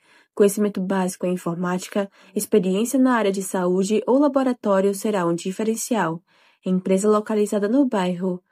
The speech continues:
São José. Técnico em eletromecânica.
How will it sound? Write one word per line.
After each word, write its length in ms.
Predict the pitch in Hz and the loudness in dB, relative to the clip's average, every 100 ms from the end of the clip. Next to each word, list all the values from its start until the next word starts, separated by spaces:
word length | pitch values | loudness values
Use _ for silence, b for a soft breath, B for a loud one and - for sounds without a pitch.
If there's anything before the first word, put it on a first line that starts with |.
| _ | _
São 300 | - - 170 | -8 -4 -2
José. 440 | 170 175 196 170 - _ _ _ _ _ _ _ _ _ b b b b _ | -2 0 0 0 -6 _ _ _ _ _ _ _ _ _ b b b b _
Técnico 560 | 240 233 254 247 254 233 | 0 4 2 4 4 4
em 200 | 220 190 | 0 0
eletromecânica. 1080 | 175 185 233 233 262 - 180 170 170 165 | 2 0 0 0 -2 -2 -2 -2 -4 -10